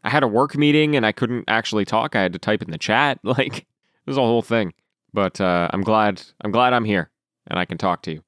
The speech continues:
Anyway, uh, that was basically my whole day. So, n-, you know, no video game talk from me. I would've, I'm pr-, I'm probably gonna play some video games actually after this. I'll probably play some,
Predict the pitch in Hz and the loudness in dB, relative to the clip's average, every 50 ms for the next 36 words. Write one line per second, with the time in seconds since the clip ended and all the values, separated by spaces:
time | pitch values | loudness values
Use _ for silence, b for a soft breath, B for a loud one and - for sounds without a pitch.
0 | _ _ _ _ _ _ - 165 170 160 156 151 - - _ _ _ _ _ _ | _ _ _ _ _ _ -2 0 2 4 2 2 0 -4 _ _ _ _ _ _
1 | - 120 123 120 117 113 104 107 131 143 156 143 107 117 139 147 - 143 139 143 | -2 0 2 2 2 2 2 2 2 2 2 0 2 2 2 2 0 0 0 0
2 | 143 139 139 135 139 139 131 127 117 95 80 - - - 98 92 87 - _ _ | 2 2 2 2 2 2 2 2 0 0 -2 -2 -2 0 0 0 0 -2 _ _
3 | _ _ _ _ - 107 107 95 101 95 92 90 92 110 120 120 110 123 123 123 | _ _ _ _ -2 0 0 2 2 2 0 0 2 2 2 2 2 2 2 2
4 | 120 117 110 110 107 101 98 104 98 95 - - - 95 92 90 90 87 - _ | 2 2 2 2 0 0 0 0 0 0 0 -2 -6 -4 -2 -2 -2 -2 -6 _
5 | _ _ _ _ _ _ - - 214 214 170 160 - - 165 180 175 175 - 175 | _ _ _ _ _ _ -2 0 2 2 2 0 0 0 0 0 2 0 0 0
6 | 175 185 208 233 233 226 196 165 156 131 - - 165 185 180 - 117 104 101 101 | 2 2 0 2 2 2 2 2 2 0 0 0 0 0 2 0 0 2 2 2
7 | 98 92 90 92 90 87 90 92 87 - - 101 92 90 90 - - 95 95 90 | 2 2 2 0 0 0 0 0 -2 -2 -2 -2 0 0 0 0 0 0 0 0
8 | - - 87 - 117 113 110 107 107 95 - 110 107 101 95 - 98 90 85 82 | -2 -2 -2 -2 -2 0 0 0 -2 -2 0 0 0 0 0 -2 -2 -4 -4 -6